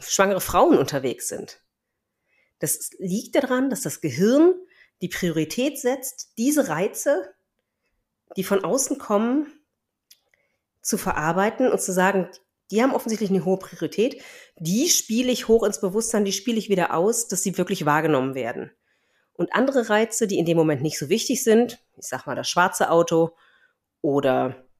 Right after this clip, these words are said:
ein ganz anderes Hobby oder was die Frau anhat, die schwanger ist, ähm,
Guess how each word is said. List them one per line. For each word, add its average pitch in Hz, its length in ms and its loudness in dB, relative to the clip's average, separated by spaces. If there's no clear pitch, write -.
ein 151 100 -4
ganz 135 200 -8
anderes 156 400 -2
Hobby 208 560 2
oder 147 240 -4
was - 120 -6
die 151 80 -8
Frau - 260 2
anhat, 214 680 2
die 196 80 -4
schwanger 208 420 4
ist, 202 320 0
ähm, 185 440 6